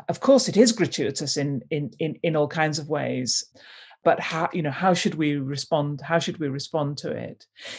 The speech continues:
It also tells us, though, that, um, no matter really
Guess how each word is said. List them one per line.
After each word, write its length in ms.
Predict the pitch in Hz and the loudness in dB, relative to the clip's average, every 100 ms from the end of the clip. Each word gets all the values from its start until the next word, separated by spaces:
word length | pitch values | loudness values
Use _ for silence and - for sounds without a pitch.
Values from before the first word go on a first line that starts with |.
| - | 2
It 80 | 254 | 6
also 360 | 285 349 349 226 | 8 8 8 6
tells 360 | 180 165 143 | 8 4 4
us, 140 | 147 - | 2 0
though, 240 | 139 135 | 2 2
that, 220 | 131 151 - - | 4 2 2 2
um, 480 | 185 175 185 175 - - _ _ _ _ _ _ _ | 2 4 2 -2 -4 -20 _ _ _ _ _ _ _
no 240 | 202 214 214 | 8 10 12
matter 640 | 240 233 - 202 185 170 - _ _ - | 10 8 6 6 6 4 0 _ _ -2
really 840 | 196 233 233 208 175 160 160 127 | 8 10 10 8 6 6 2 -2